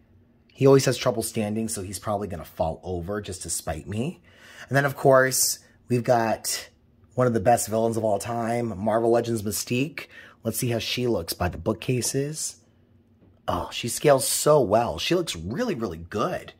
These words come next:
I love that. And then, of course, we've got Eartha Kitt as Catwoman from the classic Batman series, uh, toy line by McFarlane, which is what this playset is for.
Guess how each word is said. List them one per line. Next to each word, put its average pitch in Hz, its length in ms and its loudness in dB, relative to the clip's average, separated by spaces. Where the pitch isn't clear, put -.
I 151 100 6
love 139 340 -2
that. - 380 -12
And 160 80 0
then, 190 80 8
of 190 120 0
course, 139 320 4
we've 131 100 -2
got 117 340 2
Eartha 123 340 4
Kitt 120 500 0
as 117 240 2
Catwoman 110 800 0
from 139 540 4
the 113 180 4
classic 110 500 0
Batman 113 460 2
series, 101 720 0
uh, 85 460 -2
toy 113 260 4
line 107 360 2
by 101 200 0
McFarlane, 98 720 -4
which 113 280 0
is 92 160 -2
what 95 140 0
this 101 140 -2
playset - 480 -4
is - 140 -2
for. 87 460 -8